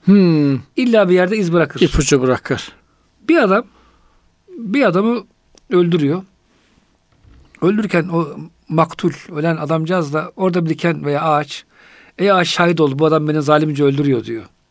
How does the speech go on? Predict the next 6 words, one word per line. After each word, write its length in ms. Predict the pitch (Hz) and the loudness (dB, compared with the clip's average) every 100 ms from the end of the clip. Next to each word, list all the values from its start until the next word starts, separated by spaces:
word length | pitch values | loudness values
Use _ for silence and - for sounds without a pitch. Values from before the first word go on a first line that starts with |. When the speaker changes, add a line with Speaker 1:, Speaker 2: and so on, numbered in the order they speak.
| _ _ _ | _ _ _
Speaker 1:
Hmm. 720 | 180 190 190 185 170 156 147 | 2 4 4 4 2 0 0
Speaker 2:
Aradan 180 | 196 208 | 0 2
yıllar 260 | 196 202 208 | 2 2 2
geçiyor. 400 | 165 - 247 285 _ _ _ _ _ _ 220 | -2 -4 -10 -10 _ _ _ _ _ _ -4
Bu 60 | |
zalim 400 | 208 226 247 285 | 2 2 2 -2